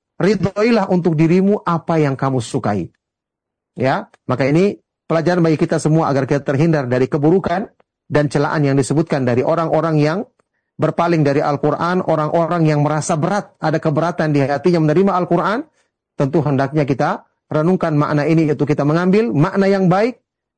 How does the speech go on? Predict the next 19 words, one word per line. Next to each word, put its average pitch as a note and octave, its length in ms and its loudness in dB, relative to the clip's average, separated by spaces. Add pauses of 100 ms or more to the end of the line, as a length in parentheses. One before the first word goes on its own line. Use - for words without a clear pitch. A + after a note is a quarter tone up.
(180)
kita E3+ 240 0
ikuti F#3 320 2
dan D#3+ 160 2
kita E3+ 240 0
praktekkan F3 480 -2
dalam D#3 240 -2
kehidupan D3+ 480 0
kita F3 240 0
dan B2+ 160 0
meninggalkan B2+ 560 0 (320)
makna-makna C3+ 640 -2
yang B2 160 0
buruk A#2+ 240 0
tersebut. B2+ 480 -2
Naudzubillah A#2+ 480 -2
min A2 80 -2
dzalik. F#2 320 -4 (420)
Barakallahu F3 320 0
fikum. G3 320 0